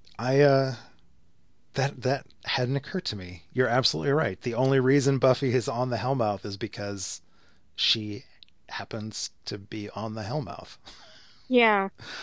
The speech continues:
Speaker 1: Like, uh, I don't, I don't know. Kendra, when Kendra was called, I guess she was sent to Sunnydale.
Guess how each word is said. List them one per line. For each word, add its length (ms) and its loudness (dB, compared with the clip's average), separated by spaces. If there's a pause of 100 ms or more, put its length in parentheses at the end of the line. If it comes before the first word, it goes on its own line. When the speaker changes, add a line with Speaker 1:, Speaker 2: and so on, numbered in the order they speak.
(300)
Speaker 1:
Like, 420 0
uh, 320 0 (920)
I 100 -12
don't, 180 -12
I 120 -10
don't 120 -10
know. 300 -10 (300)
Kendra, 640 -2 (1160)
when 180 -4
Kendra 400 6
was 160 4
called, 500 4
I 120 0
guess 260 2
she 180 6
was 200 4
sent 240 -2
to 60 -4
Sunnydale. 800 -2